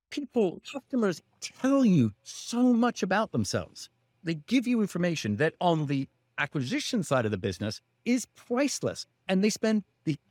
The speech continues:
the marketing side of the business is spending a fortune trying to fill out a three-dimensional image of, of every customer, et cetera.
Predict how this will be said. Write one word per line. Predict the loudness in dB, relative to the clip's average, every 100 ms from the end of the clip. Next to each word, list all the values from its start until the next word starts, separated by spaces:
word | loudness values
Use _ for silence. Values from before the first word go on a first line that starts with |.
| _ -2
the |
marketing | 0 0 2 0
side | 2 0
of |
the | 0
business | -2 -2 -4
is | -6
spending | -2 0 0
a | -2
fortune | _ 0 0 0 -2 -2 -6 -16
trying | -4 -2 -2
to | -4
fill | -4 -2 2
out | 2 0
a |
three-dimensional | -2 0 0 0 -2 -2 -4
image | -2 0 0 0
of, | -2 -2
of | -4
every | -2 -2 -2
customer, | -2 -4 -2 -6
et | -2
cetera. | -2 -4